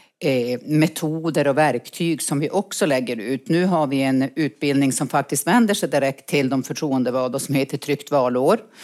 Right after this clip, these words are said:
Där man kan fundera hur man kan förbereda och hur man kan agera.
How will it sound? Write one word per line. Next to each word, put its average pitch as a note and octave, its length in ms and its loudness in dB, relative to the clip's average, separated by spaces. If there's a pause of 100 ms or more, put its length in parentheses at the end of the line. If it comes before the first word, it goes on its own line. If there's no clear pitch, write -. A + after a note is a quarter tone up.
(400)
Där D#3+ 60 0
man D3 200 4
kan D3+ 200 -2
fundera D3 460 2
hur C#3+ 120 0
man C#3 180 2
kan C3+ 180 -2
förbereda C3+ 680 0
och C#3 60 0
hur C#3 120 0
man C3+ 140 0
kan C#3+ 180 0
agera. C3 520 0